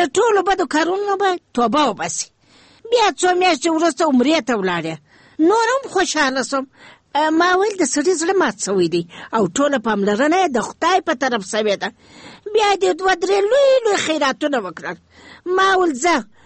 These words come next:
که مو پیسې هم لاړې، نو خو د خیر کار خو مو وکړئ. خدای پاک به یې په آخرت کې اجر راکړي. بیا دې هم طاقت ونه سو او په ټلویزیونونو ور سم سوې. یو ته ځه، بل ته ځه، دې قوم ته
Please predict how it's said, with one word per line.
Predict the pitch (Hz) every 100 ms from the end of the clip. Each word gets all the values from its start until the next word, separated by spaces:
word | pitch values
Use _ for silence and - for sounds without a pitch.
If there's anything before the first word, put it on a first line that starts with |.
| - _
که | 320
مو | 311
پیسې | 285 320 269 - 359
هم | 339
لاړې، | 339 403 466 392 - -
نو | 240
خو | 247 247
د | 254
خیر | - 349 415 -
کار | 359 370
خو | 330 381
مو | 370
وکړئ. | 539 339 311 - - -
خدای | - 302 349 359
پاک | 349 381 370
به | 403
یې | 381
په | 370
آخرت | 339 359 453 523
کې | 302
اجر | 302 262 269
راکړي. | 277 254 - - - - -
بیا | 277 320 339
دې | 359 403
هم | 453
طاقت | 285 302 - 339
ونه | 302 277 330
سو | 285 202 165 _ _ -
او | 339
په | 320
ټلویزیونونو | 330 320 330 302 339 427 571
ور | 508
سم | 220 302 285
سوې. | - 185 165 _ _ - - _ _ 403 480
یو | 480 -
ته | 494 392
ځه، | 539 523 381
بل | 415
ته | 277 277
ځه، | - 190 - - - 294
دې | 381 403 -
قوم | 415
ته | 392